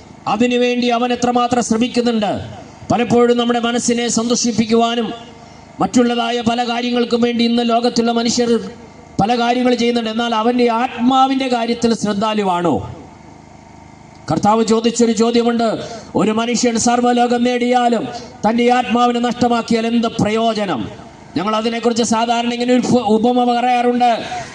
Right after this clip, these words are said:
ഇന്ന് സ്വർണത്തിനൊക്കെ വില കൂടിക്കൊണ്ടിരിക്കുകയാണ്. ആ സമയത്തൊരു സ്വർണ്ണക്കടയിൽ ചെന്നാൽ ഒരു മനോഹരമായ വെൽവെറ്റ് പൊതിഞ്ഞ ഒരു ഡെപ്പിയിലാണ് ആ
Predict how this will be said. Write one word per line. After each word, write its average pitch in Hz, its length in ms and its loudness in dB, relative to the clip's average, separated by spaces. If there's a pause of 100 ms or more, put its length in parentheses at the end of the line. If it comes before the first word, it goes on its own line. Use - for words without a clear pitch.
(1160)
ഇന്ന് 220 200 2
സ്വർണത്തിനൊക്കെ 240 580 0
വില 240 100 0 (120)
കൂടിക്കൊണ്ടിരിക്കുകയാണ്. 233 880 2 (580)
ആ - 20 0 (120)
സമയത്തൊരു 233 460 0
സ്വർണ്ണക്കടയിൽ 240 600 0
ചെന്നാൽ 240 360 0 (400)
ഒരു 196 160 2
മനോഹരമായ 240 680 0 (380)
വെൽവെറ്റ് 233 480 0
പൊതിഞ്ഞ 240 300 2 (580)
ഒരു 196 80 2 (100)
ഡെപ്പിയിലാണ് 233 680 0 (600)
ആ - 20 2